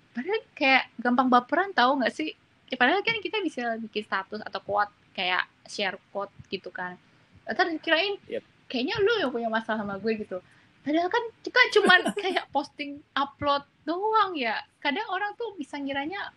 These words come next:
Speaker 1: baperan amat, sensi amat gitu, dikirain buat nyinyir, nyindirin dia. Makanya aku males kalau misalnya udah bawa ke I G. Hai-, maksudnya aku menjaga banget kalau I G aku posting yang,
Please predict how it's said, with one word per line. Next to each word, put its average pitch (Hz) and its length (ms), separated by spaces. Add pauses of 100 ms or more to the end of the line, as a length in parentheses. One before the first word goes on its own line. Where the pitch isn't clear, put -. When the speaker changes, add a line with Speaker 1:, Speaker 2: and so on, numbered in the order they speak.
Speaker 1:
baperan 233 480
amat, 302 480
sensi 269 400
amat 294 400
gitu, 233 240
dikirain 240 400
buat 233 160
nyinyir, 202 320 (320)
nyindirin 185 480
dia. 170 320 (480)
Makanya 233 240
aku 262 80
males 254 480
kalau 202 160
misalnya 196 320
udah 190 160 (320)
bawa 180 400
ke 180 240
I 180 120 (120)
G. 190 80 (920)
Hai-, 190 260 (140)
maksudnya 247 260
aku 240 160
menjaga 208 480
banget 208 220 (180)
kalau 190 160
I 185 160
G 226 240
aku 202 240
posting 190 320
yang, 175 120